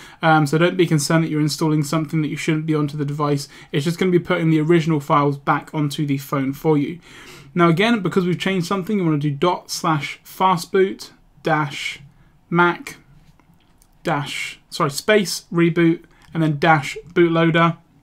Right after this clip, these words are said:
And then again, you just wanna press enter with this one as well.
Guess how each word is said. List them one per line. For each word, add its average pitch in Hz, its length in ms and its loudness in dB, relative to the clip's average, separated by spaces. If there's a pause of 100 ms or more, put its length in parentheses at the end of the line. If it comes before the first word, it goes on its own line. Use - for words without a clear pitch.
(800)
And 165 100 2
then 160 100 4
again, 196 320 0
you 180 120 -4
just 147 140 -4
wanna 165 140 2
press 151 280 -4 (100)
enter 160 360 0
with 147 180 -4
this 151 200 -4
one 147 80 -2
as 143 140 -4
well. 220 320 0